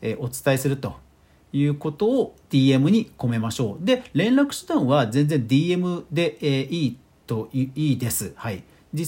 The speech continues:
際いろいろ調べたり、まあ、いろんな人に聞いても全然ディーエムでいいということです。ただ、Twitterとかですと、なんか勝手にアーカイブの方に、要はフォロー、相互フォローになってないと勝手にアーカイブの方に行ってしまうので、えー、まあ、差し支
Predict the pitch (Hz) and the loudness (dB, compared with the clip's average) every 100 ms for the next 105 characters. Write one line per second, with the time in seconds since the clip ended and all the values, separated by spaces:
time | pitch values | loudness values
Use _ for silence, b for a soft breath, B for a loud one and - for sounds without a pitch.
0 | - 196 202 208 202 220 233 202 185 123 | -2 0 2 0 2 2 2 2 0 0
1 | 165 160 143 151 147 160 147 135 - 127 | 2 0 2 0 2 0 -2 -4 -4 -4
2 | 123 113 98 147 147 131 135 139 139 135 | -2 -4 -2 0 2 2 2 4 4 2
3 | 135 131 90 - 107 104 110 104 92 - | 0 -2 -12 -10 -10 -8 -10 -10 -10 0
4 | 277 220 - 240 247 - 294 294 294 214 | 2 2 2 0 0 0 2 2 0 0
5 | 123 - 151 156 120 B B 247 180 - | -2 -2 2 2 2 B B -4 -4 -4
6 | 185 - 254 254 165 214 226 240 233 240 | -6 -2 2 2 2 0 0 0 0 0
7 | 247 262 196 98 - - - 220 131 190 | 0 2 0 -2 -6 -10 0 2 2 4
8 | 202 226 226 226 - - - 254 254 294 | 6 8 8 6 2 -4 0 2 2 4
9 | 254 117 113 117 110 107 117 151 202 196 | 4 2 -2 -4 -6 -4 -6 -4 -2 0
10 | 180 202 226 220 220 240 160 95 - 113 | 0 2 0 2 0 0 0 -4 -6 -6
11 | 123 120 120 101 98 113 110 82 B B | -4 -2 -2 -4 -6 -4 -4 -6 B B
12 | B - 120 113 110 185 262 160 - - | B -6 -4 -2 -2 2 2 2 -4 -16
13 | - - - - - 190 - | -14 -14 -16 -10 -4 -4 -4